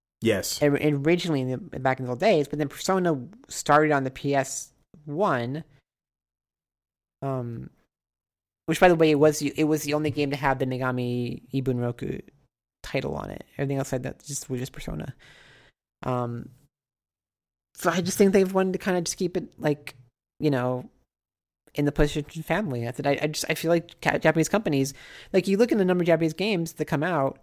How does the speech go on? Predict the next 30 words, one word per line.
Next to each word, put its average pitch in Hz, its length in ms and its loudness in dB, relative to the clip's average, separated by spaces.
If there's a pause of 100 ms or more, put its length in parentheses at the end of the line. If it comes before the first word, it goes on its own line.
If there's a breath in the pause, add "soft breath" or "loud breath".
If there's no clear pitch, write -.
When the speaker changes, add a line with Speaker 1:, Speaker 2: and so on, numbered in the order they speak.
(360 soft breath)
Speaker 2:
where 135 560 2
in 147 160 0
Japan 147 380 0
there's 143 240 0
only 135 240 0
the, 131 160 0 (220)
the 131 80 0
PlayStation 135 460 -2
version, 196 520 -4 (1000)
and 139 180 2
then 135 300 0 (440 soft breath)
when 139 120 0
it 143 40 0
comes 151 260 0
to 143 80 -4
the 131 100 0
West, 165 560 4
then 139 160 0
the 135 80 6
Western 135 380 6
side 123 260 -4
also 123 480 -4 (360)
makes 131 400 -6
or 135 80 -6
puts - 220 -6
together, 123 320 -6
like, 123 180 -8
the - 80 -12
Xbox - 560 -10
version. - 440 -16